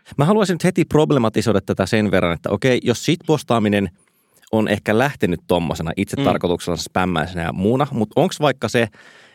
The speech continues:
mitä sä teet Twitterissä tai Instagramseissa, eli niinku julkaiset hassuja kuvia tai, tai vaikka tweetin, jossa muistaakseni tänään siis uusin twiitti on joo. Ei mitään muuta kuin joo. Vai oliko juu? Kirjoitus saattaa olla kumpi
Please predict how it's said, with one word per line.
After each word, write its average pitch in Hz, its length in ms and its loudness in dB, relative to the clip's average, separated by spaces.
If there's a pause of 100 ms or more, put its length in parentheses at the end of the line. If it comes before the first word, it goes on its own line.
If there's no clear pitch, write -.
mitä 107 280 2
sä 95 120 -12
teet - 320 0 (100)
Twitterissä 107 540 -2
tai 85 180 0
Instagramseissa, 85 960 -4
eli 90 200 0
niinku 87 380 -2 (100)
julkaiset 98 440 0
hassuja 110 420 -2
kuvia 117 400 0 (120)
tai, 98 160 2 (220)
tai 95 140 0
vaikka 92 240 -2
tweetin, 98 320 0
jossa 85 200 -4
muistaakseni 92 380 -4
tänään 98 240 0
siis 80 120 -8
uusin 87 220 -2
twiitti 85 280 -4
on 82 180 -2
joo. 98 380 2 (840)
Ei 95 140 2
mitään 90 260 0
muuta 87 160 -2
kuin - 180 -6
joo. 92 460 0
Vai 113 80 2
oliko 120 220 2
juu? 123 400 2 (200)
Kirjoitus - 280 -2
saattaa 90 320 -4
olla 92 100 -6
kumpi - 260 -4